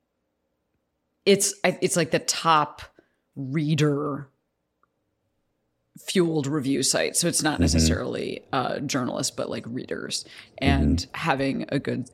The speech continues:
Speaker 1: score on there, um, it changes, like, visibility, um,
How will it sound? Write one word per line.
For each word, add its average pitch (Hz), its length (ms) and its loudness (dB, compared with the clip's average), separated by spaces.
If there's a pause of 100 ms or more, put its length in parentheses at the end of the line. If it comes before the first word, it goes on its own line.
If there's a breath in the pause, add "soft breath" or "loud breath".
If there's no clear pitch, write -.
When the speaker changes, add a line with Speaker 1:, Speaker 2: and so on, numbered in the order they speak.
(140)
Speaker 1:
score - 380 0
on 120 140 2
there, 160 560 4
um, 131 560 -2 (1600)
it - 220 -14
changes, 151 520 0
like, 123 180 -6
visibility, 131 920 -2 (100)
um, 127 580 -2